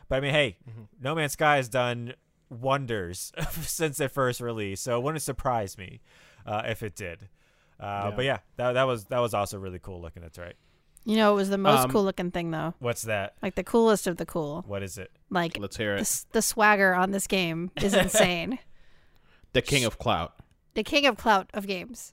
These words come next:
Speaker 1: Okay.
Speaker 3: Of this entire state of play. Nothing came close to its majesticness.
Speaker 1: All right.
Speaker 3: Its amazement. The spectacular.
Speaker 1: <laughs>
Speaker 3: That this game,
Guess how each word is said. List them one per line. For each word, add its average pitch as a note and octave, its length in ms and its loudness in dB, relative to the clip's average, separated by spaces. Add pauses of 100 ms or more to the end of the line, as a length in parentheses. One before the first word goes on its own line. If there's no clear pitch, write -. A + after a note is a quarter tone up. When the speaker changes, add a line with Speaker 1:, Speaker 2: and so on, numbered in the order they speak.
Speaker 1:
Okay. G3 260 -2
Speaker 3:
Of G#3 140 2
this G#3+ 180 -2
entire A3 320 4
state G#3+ 160 -2
of G3+ 80 -6
play. F#3+ 140 0
Nothing G#3 640 2
came G#3 260 -4
close G3 420 -2
to - 220 -8
its - 220 -10 (280)
majesticness. - 1080 -4 (280)
Speaker 1:
All A2+ 120 -2
right. G#2+ 80 0
Speaker 3:
Its - 120 -2
amazement. G#3 800 0
The G#3+ 120 -4
spectacular. G3+ 1120 0
Speaker 1:
<laughs> - 60 -2 (1700)
Speaker 3:
That B3 160 4
this F4 220 6
game, G#3 500 4